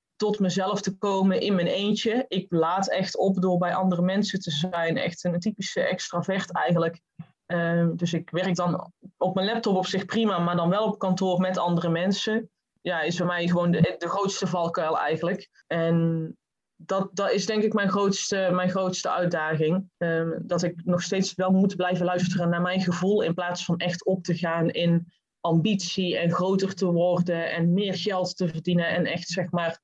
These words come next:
die oogkleppen op te hebben met betrekking tot het ondernemerschap. Van dit is wat ik heb gezegd, dus dit is wat ik ga doen. Heel principieel, terwijl het eigenlijk niet goed voelt. Ehm, is denk ik voor mij de grootste les geweest,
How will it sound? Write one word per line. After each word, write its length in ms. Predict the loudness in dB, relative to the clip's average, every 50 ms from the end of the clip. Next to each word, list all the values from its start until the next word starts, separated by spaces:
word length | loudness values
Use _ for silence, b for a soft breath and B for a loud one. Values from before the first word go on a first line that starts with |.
| _ _
die 140 | -4 -2 0
oogkleppen 480 | 2 2 2 2 2 0 0 2 2 2
op 140 | 2 2
te 120 | 0 0 -2
hebben 160 | 0 0 2
met 80 | 2 0
betrekking 300 | 0 -2 -2 -2 -2 -2
tot 80 | -2 -2
het 100 | 0 0
ondernemerschap. 680 | 2 2 2 2 2 0 0 -2 -2 -4 -4 -4 0
Van 100 | 2 2
dit 160 | 2 2 0
is 120 | -2 -4
wat 160 | -2 -2 -2 -2
ik 100 | -2 -4
heb 100 | -4 -4
gezegd, 360 | -6 -6 -6 -4 -4 -4 -4
dus 140 | -6 -6 -2
dit 120 | 0 0 0 0
is 100 | 0 -2
wat 180 | -2 0 0
ik 60 | -2 -2
ga 160 | -2 -2 0
doen. 300 | 2 2 4 4 2 2 B B B B B B -4
Heel 160 | -2 0 0
principieel, 800 | 0 2 2 2 2 2 0 0 0 0 0 2 2 2 0 0
terwijl 280 | 0 0 0 2 2 0
het 120 | 0 -2 -4
eigenlijk 460 | -2 0 2 4 4 2 2 2 2
niet 220 | 2 2 4 2
goed 260 | 0 0 2 0 0 0 -2
voelt. 380 | -2 0 0 0 -2 -6 -20 _ _ _ _
Ehm, 540 | -4 -2 0 0 0 2 2 2 2 2 2 0 -4 _ _ _
is 240 | -6 -4 -4 -4 -2
denk 180 | -2 0 0 0
ik 120 | 0 0
voor 160 | -2 -2 -2
mij 200 | 0 0 0 2
de 100 | 2 2
grootste 460 | 2 2 2 2 2 0 0 -2 -2 -2
les 320 | 0 -2 -2 -4 -4 -2
geweest, 680 | 0 2 2 2 2 2 0 0 -4 -6 -8 -12 -18